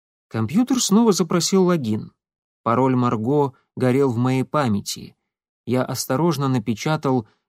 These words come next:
М четыре Ви пятнадцать Би тридцать четыре Си О Н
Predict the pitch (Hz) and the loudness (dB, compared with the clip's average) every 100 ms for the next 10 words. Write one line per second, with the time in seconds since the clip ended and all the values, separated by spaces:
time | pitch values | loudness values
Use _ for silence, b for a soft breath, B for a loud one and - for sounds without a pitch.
0 | _ 160 170 156 - 135 110 147 151 139 | _ -2 0 0 -2 -6 -4 -2 0 0
1 | 120 110 151 143 - 123 127 143 147 - | 0 -2 -4 -4 -4 -4 -2 -2 -2 -4
2 | 127 107 107 147 143 - 135 139 - 123 | -6 -4 -4 -2 -4 -4 -4 -4 -4 -6
3 | - 123 - - 175 170 160 - - 160 | -4 -8 -6 -2 0 0 -2 -4 -4 -4
4 | 160 - 135 147 - - 117 151 | -6 -4 -2 -2 -4 -4 -2 0